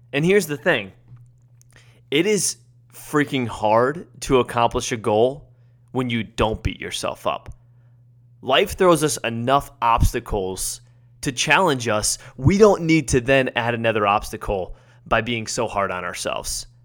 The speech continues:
Now, I'm not saying lessen your standards or lowering your standards. We still need high standards, high expectations,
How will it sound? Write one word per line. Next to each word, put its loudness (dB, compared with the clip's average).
Now, 2
I'm 4
not 2
saying 2
lessen 0
your -6
standards -4
or -2
lowering 4
your -8
standards. -2
We -2
still 2
need 0
high 0
standards, -2
high 0
expectations, -4